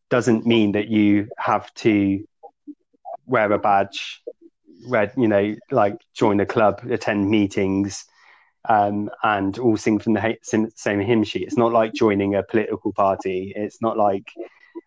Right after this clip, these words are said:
anything else. It's just changing the way that you live to match your morals. That's all it is. So they,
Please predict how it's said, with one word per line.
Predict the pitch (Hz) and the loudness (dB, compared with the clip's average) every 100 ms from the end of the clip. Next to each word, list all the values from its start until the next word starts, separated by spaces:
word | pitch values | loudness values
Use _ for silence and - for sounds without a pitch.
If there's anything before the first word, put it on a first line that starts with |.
| - | -4
anything | 113 98 98 | -2 -2 -2
else. | 98 92 90 113 | 0 -2 -2 -4
It's | 110 | -4
just | - 113 - | -2 -2 -2
changing | 143 117 110 110 107 104 101 | -2 2 2 4 2 0 0
the | 104 | 2
way | 110 110 | 2 2
that | 101 - | 0 2
you | 127 117 | 4 4
live | 107 92 101 - - - | 4 0 -4 -10 -14 -10
to | - | 0
match | 101 101 - - | 0 0 -2 -2
your | 101 | 0
morals. | 107 117 131 147 - - | 2 4 2 0 -8 -8
That's | - 110 - | -2 -2 0
all | 123 107 | -2 -2
it | 95 - | -2 -6
is. | 87 - - _ _ _ _ _ | -12 -12 -20 _ _ _ _ _
So | - 120 104 104 - - - | -4 0 2 2 0 -6 -2
they, | 117 | -2